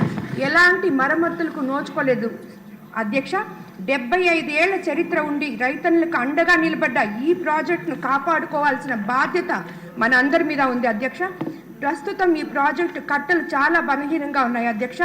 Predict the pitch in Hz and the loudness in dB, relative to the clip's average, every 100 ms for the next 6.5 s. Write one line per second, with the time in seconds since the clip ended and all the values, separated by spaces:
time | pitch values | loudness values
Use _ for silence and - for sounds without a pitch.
0 | 381 - - - 214 277 - 392 381 339 | -2 -4 -16 -10 -2 -2 -2 -2 0 0
1 | 359 392 381 339 320 311 330 320 302 277 | 2 2 2 -2 2 2 2 2 2 0
2 | 277 277 285 226 170 233 - 349 330 339 | 0 -2 -2 -2 -4 -6 -4 0 2 4
3 | 339 320 294 240 269 320 302 294 277 226 | 2 0 0 -4 -6 -4 0 2 2 -2
4 | - - - - 247 294 330 330 320 277 | -4 -12 -14 -2 2 4 4 4 4 2
5 | 269 294 262 240 269 202 254 277 339 339 | 0 0 0 0 -2 0 0 2 0 -2
6 | 233 233 311 294 226 | -4 -2 0 0 -2